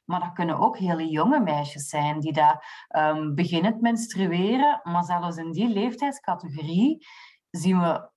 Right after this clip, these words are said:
op de dag van vandaag vaak al, al, ja, grote klachten. Ehm,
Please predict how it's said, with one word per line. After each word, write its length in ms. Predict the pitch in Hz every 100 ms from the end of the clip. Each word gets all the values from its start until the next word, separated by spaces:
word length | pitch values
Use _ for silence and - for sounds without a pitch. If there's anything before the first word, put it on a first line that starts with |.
| -
op 180 | 160 147
de 100 | 143
dag 240 | 156 196
van 200 | - 202
vandaag 460 | 160 156 156 196 220
vaak 320 | - 160 214 196
al, 360 | 165 156 156
al, 440 | 147 143 139 139 -
ja, 300 | 143 180 180
grote 460 | - 170 170 180
klachten. 760 | - 160 147 - - 262 285 -
Ehm, 360 | 165 151 151